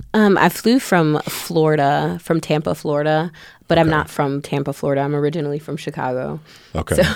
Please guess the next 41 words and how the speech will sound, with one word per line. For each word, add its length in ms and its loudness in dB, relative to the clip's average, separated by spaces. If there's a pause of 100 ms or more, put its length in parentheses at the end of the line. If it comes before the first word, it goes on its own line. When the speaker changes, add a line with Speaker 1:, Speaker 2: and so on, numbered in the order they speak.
(380)
Speaker 2:
So 120 0
Speaker 1:
like 100 6
Speaker 2:
why 60 8
Speaker 1:
I 40 6
Speaker 2:
t-, 200 -8
why 120 4
Tampa, 280 -2
Florida? 480 0
Speaker 1:
You 100 2
know, 480 4 (100)
so 520 4
it's 180 0
all 200 6
a 20 0
blur. 520 0
<laughs> 300 0
Speaker 2:
Okay. 300 2
<laughs> 540 4 (500)
Speaker 1:
But 400 4
that's 240 4
where 120 6
my 140 6
boyfriend's 460 2
parents 380 0
were, 260 4
or 80 4 (100)
his 200 -2
grandparents 600 2
were 80 -6
living. 360 2 (300)
Speaker 2:
Okay. 360 -2
Speaker 1:
He 240 2
was 240 4
not 300 4
there. 480 2 (140)
I 140 6
was 180 2
just 280 -4
living 300 2
with 220 -6
them. 180 -6